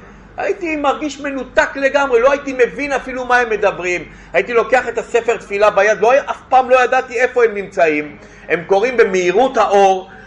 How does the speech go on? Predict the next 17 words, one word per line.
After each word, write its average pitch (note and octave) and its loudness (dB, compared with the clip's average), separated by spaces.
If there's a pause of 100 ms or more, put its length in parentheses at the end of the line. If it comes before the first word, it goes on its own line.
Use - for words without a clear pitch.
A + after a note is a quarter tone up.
אני A3 -6
לא A#3+ 4
יודע C#4 4
אף B3 0
פעם, A#3 0
אני F#3+ -6
הולך A#3+ -2
לעמוד A3 0
הזה, A3 0
אבל G3+ 4
איפה, - 0
איפה E4 -16
הם C#3 -18
עכשיו? - -16
איפה - -18
הם - -18
עכשיו? - -20